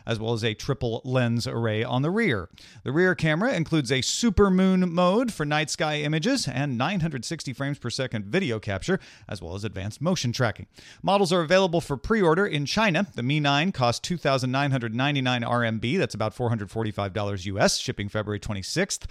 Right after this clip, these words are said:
The Mi nine S E runs one thousand nine hundred ninety-nine R M B, about three hundred dollars U S, that's shipping March first. And a transparent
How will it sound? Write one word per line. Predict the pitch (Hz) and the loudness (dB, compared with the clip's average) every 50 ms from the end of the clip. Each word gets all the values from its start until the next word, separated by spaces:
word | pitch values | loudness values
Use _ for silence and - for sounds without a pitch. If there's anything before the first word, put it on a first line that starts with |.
| - - - - - _ - | -16 -18 -20 -20 -12 _ 0
The | 160 | 0
Mi | 175 185 208 214 208 | 2 2 2 2 2
nine | 196 185 180 175 170 160 - _ - | 2 2 0 0 -2 -2 -4 _ 0
S | 180 185 175 - - 190 - | 0 2 2 0 -2 -6 -4
E | - 220 240 208 135 127 151 208 233 214 - | -2 0 0 2 2 2 2 2 0 0 -2
runs | 147 143 156 151 147 147 143 135 - - | 0 0 2 2 2 0 -2 -4 -6 -6
one | 143 160 214 240 220 | 0 0 2 2 4
thousand | 170 147 113 117 107 120 113 | 4 4 4 2 2 0 -2
nine | 113 120 120 113 | -2 -2 0 -2
hundred | 117 104 110 101 | -2 -4 -4 -4
ninety-nine | 107 113 113 113 113 107 110 107 107 113 | -4 -4 -4 -4 -4 -4 -4 -4 -4 -4
R | 127 120 113 107 | -4 -4 -2 -2
M | 104 104 104 | -2 -4 -4
B, | 95 110 127 | -2 -2 -2
about | 165 151 107 104 - | 0 0 -2 -2 -2
three | - 147 143 | -4 -2 -2
hundred | 113 107 95 101 | -2 -2 -2 -4
dollars | 98 104 98 101 104 98 104 | -4 -4 -4 -4 -4 -4 -4
U | 101 101 | -2 2
S, | 113 160 175 - | 2 2 2 2
that's | - 104 - | -2 -4 -4
shipping | - - 110 - 101 98 107 | -4 -6 -6 -6 -6 -2 0
March | 139 202 202 - | 0 0 0 -2
first. | - - 104 98 135 - - - - - - - - - | -4 -4 -2 -2 -2 -4 -6 -10 -14 -20 -20 -20 -14 -6
And | - 147 | -2 -2
a | 160 160 | -2 -2
transparent | - - - - 262 302 320 240 - - - 220 254 262 - 117 123 | -2 -4 -4 -4 -4 -2 -2 -2 0 0 2 2 2 0 -2 -4 -6